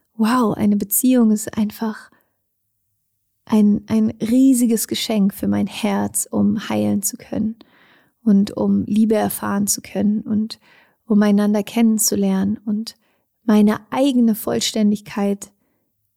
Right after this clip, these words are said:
in einer Beziehung zu entdecken und da einzutauchen. Und da für dich selber eben wirklich zu schauen, was gilt es da aus meiner Vergangenheit noch loszulassen,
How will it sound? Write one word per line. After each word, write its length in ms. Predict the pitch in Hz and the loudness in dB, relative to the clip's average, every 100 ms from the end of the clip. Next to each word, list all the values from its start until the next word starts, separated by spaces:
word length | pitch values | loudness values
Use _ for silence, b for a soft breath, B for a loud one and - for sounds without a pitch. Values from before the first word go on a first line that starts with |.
| _ | _
in 160 | 220 226 | 2 2
einer 220 | 214 208 | 2 0
Beziehung 560 | 202 202 - 226 208 196 | 0 -2 0 0 0 -2
zu 140 | - | -4
entdecken 580 | 185 202 147 - 202 226 _ _ _ _ _ _ b b b b b | -4 -4 -6 -8 -8 -8 _ _ _ _ _ _ b b b b b
und 180 | 220 202 | 2 2
da 140 | 202 | 2
einzutauchen. 880 | 202 220 226 214 - - 202 - 214 - _ _ _ _ _ _ _ | 0 -2 -2 -4 -8 -12 -14 -14 -18 -20 _ _ _ _ _ _ _
Und 100 | 208 | 0
da 120 | 214 214 | 2 0
für 140 | 247 | 0
dich 180 | 220 - | 0 0
selber 280 | 226 233 226 | 0 0 0
eben 200 | 220 220 | 0 0
wirklich 240 | 226 220 | -2 -8
zu 100 | - | -8
schauen, 300 | - 220 208 | -4 -2 0
was 180 | 208 - | 0 0
gilt 220 | 240 226 | 0 0
es 120 | 220 | 0
da 160 | - 196 | -2 -2
aus 140 | 202 | -4
meiner 200 | 214 208 | -2 -4
Vergangenheit 640 | 202 208 226 240 220 196 202 | -4 -6 0 2 2 0 -4
noch 160 | 202 | -8
loszulassen, 840 | 214 208 208 - 214 202 - 214 | -4 -4 -4 -6 -4 -4 -4 -4